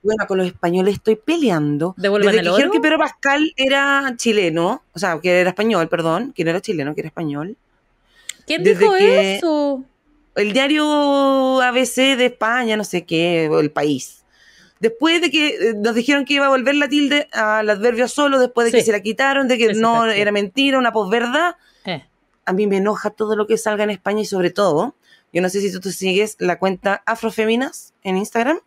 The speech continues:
Speaker 2: Amiga, no sigo nada, no tengo Instagram.
Speaker 1: Pucha, <clears throat> Afrofeminas es un grupo feminista, eh, afrodescendiente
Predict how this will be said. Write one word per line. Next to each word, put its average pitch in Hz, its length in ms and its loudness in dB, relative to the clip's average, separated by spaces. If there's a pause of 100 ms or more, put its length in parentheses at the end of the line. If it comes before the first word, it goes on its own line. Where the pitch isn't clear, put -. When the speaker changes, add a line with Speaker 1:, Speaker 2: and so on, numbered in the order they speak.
(160)
Speaker 2:
Amiga, 160 200 -10
no 143 100 -10
sigo 139 260 -12
nada, 131 360 -14
no 139 120 -16
tengo 147 240 -12
Instagram. 135 300 -18 (320)
Speaker 1:
Pucha, 170 440 0 (240)
<clears throat> - 240 -20
Afrofeminas 262 680 0
es 233 240 4
un 233 100 2
grupo 233 240 0
feminista, 240 800 -2 (400)
eh, 190 360 0
afrodescendiente 226 840 -2